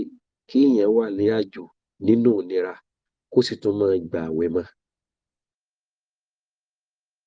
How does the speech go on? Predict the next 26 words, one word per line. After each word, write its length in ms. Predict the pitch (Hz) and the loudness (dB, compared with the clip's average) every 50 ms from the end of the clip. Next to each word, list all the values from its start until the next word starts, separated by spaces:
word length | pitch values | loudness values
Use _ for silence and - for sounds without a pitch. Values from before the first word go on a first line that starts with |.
| _ _ _ _ _ _ _ _ _ _ _ _ _ _ _ _ _ _ _ _ _ _ _ _ _ _ _ _ _ _ _ _ _ _ - - | _ _ _ _ _ _ _ _ _ _ _ _ _ _ _ _ _ _ _ _ _ _ _ _ _ _ _ _ _ _ _ _ _ _ 2 4
Kódà 220 | 147 156 160 143 123 - | 4 6 6 4 2 -2
àwọn 300 | - 104 98 107 120 123 | -6 -6 -2 -2 -2 -2
tó 100 | - - 143 | -2 -4 -6
fẹ́ 160 | 127 151 151 | 0 0 2
rò 100 | 147 131 110 | 2 0 0
pé 120 | - 123 127 | 0 -4 -4
àwọn 240 | 120 110 104 110 113 | -4 -4 -6 -8 -8
ní 140 | 113 113 117 | -8 -8 -10
ìmánì 420 | 117 113 117 117 117 117 113 113 104 - _ _ _ _ _ _ _ _ _ _ _ _ _ _ - | -10 -12 -14 -18 -20 -18 -18 -20 -20 -20 _ _ _ _ _ _ _ _ _ _ _ _ _ _ -6
nígbà 220 | 110 117 117 120 107 | -6 2 2 2 2
tí 100 | - - 98 | 2 -4 -6
wọ́n 120 | 104 98 | -6 -6
ṣe 140 | - - 98 | -6 -8 -6
bẹ́ẹ̀, 220 | 101 101 98 92 _ _ _ _ _ _ _ _ _ _ _ _ _ _ _ - | -4 -4 -4 -6 _ _ _ _ _ _ _ _ _ _ _ _ _ _ _ -10
Ànábì 260 | 98 101 123 139 131 | 0 2 2 4 4
wa 80 | 113 101 | 4 4
Muhammad 420 | 101 95 - - 120 107 107 101 101 | 2 -2 -6 -8 -10 -8 -8 -10 -10
sallallahu 380 | - - - - - - - - | -10 -12 -10 -8 -8 -10 -10 -12
alaihi 140 | - - | -14 -14
wasallam, 260 | - - 247 240 - _ _ _ _ - | -14 -14 -14 -14 -16 _ _ _ _ 0
ẹnu 220 | 101 104 104 107 101 | 0 2 4 4 2
àtẹ́ 340 | 95 92 90 _ - 104 104 | 2 0 -6 _ -2 -2 0
ló 100 | 107 104 | 0 -4
fi 140 | - - 104 95 | -6 -8 -14 -14
kàn 200 | _ - 92 90 | _ -16 -18 -18
wọ́n. 200 | 92 95 - | -18 -18 -20